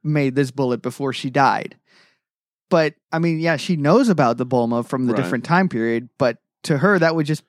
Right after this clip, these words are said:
Speaker 1: that would be the different Bulma. So she would just refer to her as, as Bulma.
Speaker 2: Right.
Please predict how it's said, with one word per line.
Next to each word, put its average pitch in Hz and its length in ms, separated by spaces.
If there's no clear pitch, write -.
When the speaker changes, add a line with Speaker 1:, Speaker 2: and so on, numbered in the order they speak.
Speaker 1:
that 156 140
would 180 80
be 175 120
the 127 120
different 143 400
Bulma. 107 420
So - 120
she 156 120
would 143 140
just - 180
refer 151 280
to 135 80
her 131 160
as, 117 160
as 135 120
Bulma. 135 500
Speaker 2:
Right. 107 300